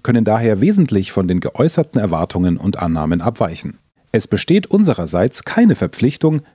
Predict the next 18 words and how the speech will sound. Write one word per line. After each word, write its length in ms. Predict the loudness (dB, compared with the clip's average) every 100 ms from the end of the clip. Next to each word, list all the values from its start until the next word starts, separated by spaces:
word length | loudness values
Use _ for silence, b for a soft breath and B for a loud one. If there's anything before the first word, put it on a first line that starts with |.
| b
Zukunftsaussagen 1040 | -2 0 0 -2 -2 -2 0 -2 0 0
zu 160 | -2
aktualisieren. 840 | -4 -4 -2 2 2 4 2 2 -4 _ _ _ B B B
Die 80 | 0
dargestellten 600 | 2 0 -2 0 0 2
Einschätzungen 640 | 2 2 0 -2 0 2
und 160 | 0 0
Meinungen 480 | 2 2 2 2 2
sind 300 | 2 0 0
die 100 | 0
des 160 | 2
Herausgebers 720 | 0 2 0 2 2 2 0 -4
und 320 | 0 0 2
oder 260 | 2 2
verbundener 560 | 2 0 2 2 4 2
Unternehmen 600 | 0 0 2 2 2 0
zum 180 | -2 0
Veröffentlichungszeitpunkt 1300 | 0 0 2 0 0 -4 -6 -4 -4 -2 -2 -2